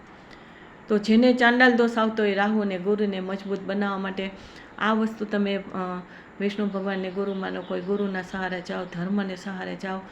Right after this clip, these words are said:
અને એની પૂજા, ભક્તિ જે કાંઈ થતી હોય એ કરો. પછી ચંદનનું તિલક કરો, એ પણ કીધું. પછી તમે ગાયત્રી મંત્ર બોલો, એનાથી પણ ઘણો બધો ફેર પડશે. અ,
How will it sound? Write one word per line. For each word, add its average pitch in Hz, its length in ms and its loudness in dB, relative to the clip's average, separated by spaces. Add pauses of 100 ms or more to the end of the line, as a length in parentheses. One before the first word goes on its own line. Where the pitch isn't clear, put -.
(260)
અને 185 180 -6
એની 180 180 -4
પૂજા, 196 560 -4
ભક્તિ 185 380 -8
જે 190 200 -6
કાંઈ 190 220 -8 (100)
થતી 190 240 -8
હોય 180 160 -8
એ 190 80 -8
કરો. 190 340 -8 (540)
પછી 190 240 -4
ચંદનનું 202 560 0
તિલક 196 340 -2
કરો, 190 200 -6
એ 202 180 -4
પણ 196 220 -6
કીધું. 190 320 -6 (460)
પછી 190 440 -4
તમે 175 180 -4
ગાયત્રી 214 440 2
મંત્ર 202 340 0
બોલો, 190 280 -4 (100)
એનાથી 208 360 0
પણ 196 200 -6
ઘણો 196 240 -4
બધો 190 240 -6
ફેર 185 340 -6
પડશે. 190 340 -8 (840)
અ, 170 80 -8